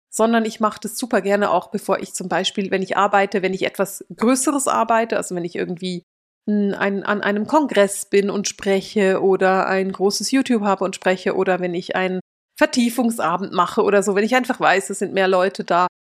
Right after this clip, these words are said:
dann mache ich das super gerne auch, bevor ich mich an den Computer setze. Einfach zum Wissen, da bin ich,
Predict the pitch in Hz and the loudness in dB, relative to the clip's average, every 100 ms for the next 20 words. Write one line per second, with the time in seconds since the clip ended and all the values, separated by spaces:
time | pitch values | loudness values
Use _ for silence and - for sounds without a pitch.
0 | _ _ 190 185 202 196 - 190 190 226 | _ _ 2 2 0 -4 -2 0 2 0
1 | 220 214 - 233 208 196 196 175 - 185 | 0 -4 -2 -2 0 2 2 -2 -6 -4
2 | 180 175 190 - 190 - 185 202 190 165 | -4 -4 -6 -6 -6 -6 -6 -6 -6 -6
3 | - 233 - 190 _ _ _ 339 370 349 | -8 -10 -12 -14 _ _ _ -2 0 -2
4 | - 277 247 247 254 214 175 165 160 - | -2 -2 -2 -2 0 0 0 -4 -6 -14